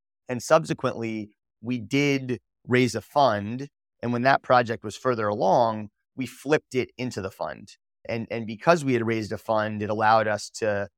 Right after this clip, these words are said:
put some equity and cash into Onera Wimberley, the second location.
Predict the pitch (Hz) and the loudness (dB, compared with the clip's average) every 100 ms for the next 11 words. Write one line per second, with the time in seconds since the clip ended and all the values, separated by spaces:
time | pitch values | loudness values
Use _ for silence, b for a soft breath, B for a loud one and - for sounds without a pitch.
0 | _ _ - 220 123 101 - 120 113 110 | _ _ -6 -4 -4 -4 -4 -6 -6 -4
1 | 107 101 - 113 110 - 107 113 113 113 | -6 -6 2 4 4 2 -6 -4 -2 0
2 | 117 160 135 107 90 101 - - 147 123 | 4 4 2 0 -6 -10 -4 0 0 0
3 | 104 101 90 80 73 | -4 -6 -10 -12 -14